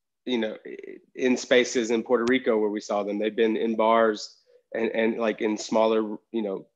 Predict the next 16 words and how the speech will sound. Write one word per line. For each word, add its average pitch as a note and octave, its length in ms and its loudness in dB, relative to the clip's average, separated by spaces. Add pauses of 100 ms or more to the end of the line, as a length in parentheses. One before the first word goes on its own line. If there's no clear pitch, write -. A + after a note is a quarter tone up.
gathering B2 400 2
spaces. G2+ 480 -6
And A2 140 0
now, A#2+ 360 6 (920)
before C3+ 380 6
the C#3 100 8
pandemic, A#2+ 640 4 (240)
let's A#2+ 240 2
have A#2 140 0
a A2+ 80 2
picnic. A#2 480 0 (720)
Now, B2+ 600 4 (440)
with C3 320 2
this - 340 -2 (280)
pandemic A#2 480 0
in, A2+ 340 -4